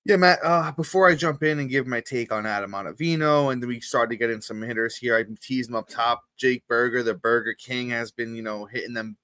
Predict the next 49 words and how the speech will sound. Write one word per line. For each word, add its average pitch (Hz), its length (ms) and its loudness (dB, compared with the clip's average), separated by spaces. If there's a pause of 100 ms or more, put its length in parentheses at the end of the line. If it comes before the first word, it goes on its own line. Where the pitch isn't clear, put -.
(160)
uh, 104 440 -2
you 104 120 -10
know, 92 220 -18 (200)
monster 113 680 -2
home 117 240 -6
runs 120 260 -2
of 113 140 -6
late. 117 360 -2 (360)
We 127 60 -4
got 123 180 8
a - 20 -12
couple 117 340 2
of 107 100 2
second 117 440 -2
basemen. 117 720 -2
We 110 40 -10
got 92 140 -2
a 90 60 -4
catcher 120 440 2
few 120 240 -4
who 110 120 -4
I'm 104 100 -6
sure 123 260 0
you're 110 160 0
familiar 107 440 -4
with 101 120 -8
at 95 120 -10
this 117 180 -2
point. 117 380 -4 (480)
But 143 180 8
before 135 260 2
we 131 120 4
do 120 100 0
that, 117 260 4
I 110 40 -2
have 113 220 2
to - 40 -14
talk 104 240 -2
to - 60 -12
about, 98 240 -2 (180)
talk 180 220 6
to - 80 -6
you 120 40 -2
guys 110 200 2
about 107 320 0
one 101 100 -12
of 101 80 -10
today's 98 280 -6
sponsors. - 600 -6